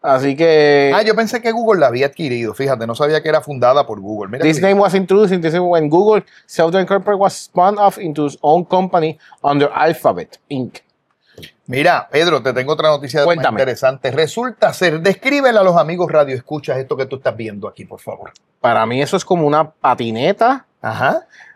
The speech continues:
Speaker 1: Eh, que tiene como si fuera una, una, un, un, unos chips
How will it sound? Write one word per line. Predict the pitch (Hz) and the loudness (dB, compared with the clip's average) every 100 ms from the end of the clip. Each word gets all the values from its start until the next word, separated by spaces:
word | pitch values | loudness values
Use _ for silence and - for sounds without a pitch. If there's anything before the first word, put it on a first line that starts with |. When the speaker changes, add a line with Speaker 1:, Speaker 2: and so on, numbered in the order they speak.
| _ - | _ 0
Speaker 1:
Eh, | 135 135 135 131 117 | 2 4 6 4 2
que | 135 135 131 | 2 2 2
tiene | 135 139 151 156 | 0 2 2 2
como | 151 147 | 0 0
si | 156 | 0
fuera | 135 147 | 2 2
una, | 151 147 | 2 2
una, | 147 147 143 147 | 2 2 2 4
un, | 143 143 143 151 | 4 4 2 0
un, | 151 147 151 | 0 0 0
unos | 151 143 131 | 0 0 -2
chips | - 180 196 - | -2 -2 -2 -12